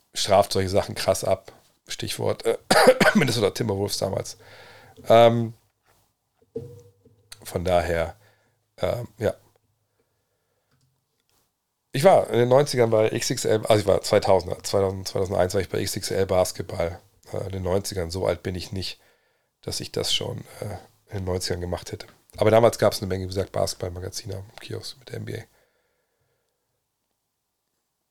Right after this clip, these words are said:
Na, sag mal noch eine Frage jetzt hier, irgendwas, was schnell geht. Und dann, äh, was haben wir denn noch hier?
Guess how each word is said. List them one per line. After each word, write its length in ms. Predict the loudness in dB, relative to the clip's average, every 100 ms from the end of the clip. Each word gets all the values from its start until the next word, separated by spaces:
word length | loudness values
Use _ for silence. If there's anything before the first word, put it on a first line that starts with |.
| _ _
Na, 600 | 2 6 8 8 8 4 -2 -14 -20 -20 -8
sag 200 | 0 4
mal 80 |
noch 100 | 4
eine 140 | 4 2
Frage 280 | 2 0 0
jetzt 140 | -2
hier, 120 | -2
irgendwas, 300 | -2 -2 -4
was 140 | -6 -4
schnell 240 | -2 -2
geht. 340 | -2 -4 -8 _ _ _ _ _ _ _ _ _ _
Und 300 | -8 -6 -4
dann, 560 | 0 2 2 -2 -4 -4
äh, 1080 | -2 0 0 0 -2 -2 -2 -2 -4 -6 -8 -14 _ _ _ _ _ _ _ _ _ _ _ _ _ _ _ _ _ _ _ _ _ _
was 200 | -8 -4
haben 100 | -4
wir 60 |
denn 160 | -6 -8
noch 200 | -10 -10
hier? 440 | -10 -10 -10 -14